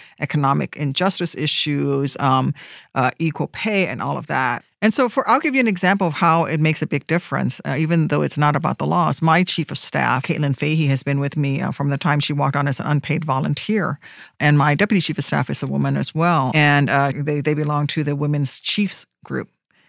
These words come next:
who get together in a bipartisan way and try to solve some of these issues and, and agree to bring up some of these legislation, work together on the legislation and nudge their bosses in the right direction. But also, Caitlin, um, is the one who's been my right-hand person developing my own leave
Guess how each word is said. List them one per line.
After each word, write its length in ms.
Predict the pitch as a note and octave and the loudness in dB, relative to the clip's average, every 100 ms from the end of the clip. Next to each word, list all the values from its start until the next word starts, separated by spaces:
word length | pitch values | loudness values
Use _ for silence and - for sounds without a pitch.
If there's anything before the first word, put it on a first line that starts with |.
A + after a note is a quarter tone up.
| _ | _
who 80 | E3 | -2
get 180 | D3 D3+ | 2 2
together 300 | E3 D#3 D3+ | 2 0 2
in 80 | D3+ | 2
a 40 | |
bipartisan 580 | C#3 C3+ D3 D3 C#3+ D3 | 2 2 2 -2 -2 -2
way 80 | C#3 | 0
and 80 | C3+ | -2
try 180 | - C3+ | -2 -4
to 120 | C3+ | -4
solve 280 | - C#3+ D3+ | -6 -4 -4
some 160 | C#3+ | -4
of 60 | C3+ | -4
these 200 | D3 D3 | -4 -6
issues 420 | D3 - D3 D3 | -4 -4 -4 -2
and, 100 | C#3 | -2
and 200 | C#3 C#3 | -2 -2
agree 320 | D3 C#3+ D#3 D#3 | -2 0 0 0
to 120 | D#3 | -2
bring 240 | D3+ D#3+ | 0 2
up 140 | A3 A3 | 2 2
some 140 | D#3+ | -2
of 80 | C#3+ | 0
these 180 | C3+ - | -4 -4
legislation, 680 | C#3 - D3 C#3+ C3+ C#3 C#3 | -6 -6 -6 -4 -2 -2 -2
work 160 | C#3+ | -4
together 340 | - - C3 C#3 | -6 -6 -4 -2
on 120 | C#3 | -2
the 40 | |
legislation 600 | C#3+ C#3+ C3 - C3+ - | -2 -4 -6 -6 -6 -4
and 200 | C3+ C#3 | -2 2
nudge 260 | D3+ D#3 C#3+ | 4 4 2
their 180 | - C#3+ | 0 0
bosses 440 | C3+ C3+ C3+ C#3+ | 0 -2 -2 -4
in 60 | C#3 | -2
the 80 | C3+ | -2
right 220 | C#3+ - | -2 -4
direction. 440 | D3 F3 - C#3 - - - - _ | -4 -4 -4 -6 -6 -14 -20 -20 _
But 100 | C4 | 4
also, 600 | C4 E4 - G#3+ D#3+ D#3+ - | 6 6 4 2 4 2 0
Caitlin, 480 | - G3 F3 E3 D#3+ | -2 0 2 2 2
um, 340 | D3 D3 C#3+ - | 2 2 0 -2
is 200 | D3 D3 | -4 -2
the 80 | D#3 | 0
one 180 | D3+ | 4
who's 140 | D#3+ D3 | 4 2
been 180 | D3 C#3+ | 0 0
my 80 | |
right-hand 380 | C#3+ D3 D3+ C#3+ | 2 0 0 -2
person 200 | D3 C#3+ | -2 -2
developing 480 | C#3 C#3+ C#3 C#3 C#3+ | -2 -2 -4 -4 -2
my 120 | C#3 | -2
own 180 | D3 C#3+ | -2 -2
leave 460 | C#3+ D3 F#3 - | 0 2 2 0